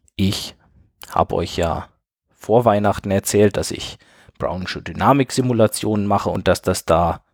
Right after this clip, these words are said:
Probleme gab mit der Statistik, also dass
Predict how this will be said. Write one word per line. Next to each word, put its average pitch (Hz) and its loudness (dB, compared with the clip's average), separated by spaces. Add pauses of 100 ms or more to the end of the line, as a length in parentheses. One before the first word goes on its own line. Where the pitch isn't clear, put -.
(100)
Probleme 101 0
gab 92 2 (420)
mit - -6 (120)
der 67 -2 (380)
Statistik, - 0
also 85 -2
dass - -2